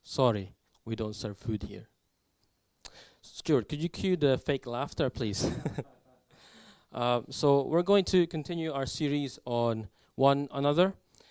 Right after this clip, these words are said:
and open up the Bible to the last chapter of the letter of James in the New Testament. Um, near the end of the chapter, a section goes like this from verse thirteen.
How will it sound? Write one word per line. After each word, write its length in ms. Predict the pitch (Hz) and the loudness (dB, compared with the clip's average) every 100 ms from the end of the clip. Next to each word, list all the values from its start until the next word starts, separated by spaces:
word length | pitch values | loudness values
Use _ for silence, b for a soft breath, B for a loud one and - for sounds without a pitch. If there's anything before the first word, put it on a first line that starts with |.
| b b | b b
and 220 | - 120 123 | -8 -6 -2
open 260 | 151 - 151 | -2 0 0
up 140 | 139 | -2
the 80 | 123 | 0
Bible 340 | 131 131 135 | 2 4 2
to 320 | 127 135 120 117 | -2 -2 -2 -2
the 160 | 120 | -6
last 460 | 117 139 147 - - | -4 -2 -2 -6 -6
chapter 340 | 165 139 139 | -6 -4 -4
of 220 | 139 123 | -4 -6
the 80 | 120 | -6
letter 420 | 120 127 - 127 127 | -2 -2 -2 -4 -4
of 180 | 120 110 | -12 -12
James 400 | 123 110 101 - | -8 -6 -8 -10
in 80 | 113 | -8
the 80 | |
New 120 | 110 104 | -6 -6
Testament. 500 | 113 110 - 107 - B B B B B B | -8 -10 -12 -16 -18 B B B B B B
Um, 260 | 117 123 127 | -6 -4 -4
near 320 | 165 208 208 | 0 4 4
the 180 | 180 - | 2 -2
end 340 | 165 165 131 - | 0 2 0 0
of 200 | 131 120 | -4 -4
the 200 | 123 120 - | -6 -8 -6
chapter, 460 | 156 147 - 123 - | -4 -4 -4 -6 -6
a 60 | |
section 680 | - 165 160 - 156 147 135 | -6 -6 -6 -4 -4 -4 -2
goes 320 | 135 127 117 | 0 0 -2
like 240 | 127 117 | -8 -10
this 260 | 104 104 - | -12 -14 -14
from 240 | - 120 | -10 -8
verse 380 | 110 123 107 - - _ _ - | -4 -6 -6 -14 -18 _ _ -16
thirteen. 480 | - 117 - 113 | -10 -10 -8 -12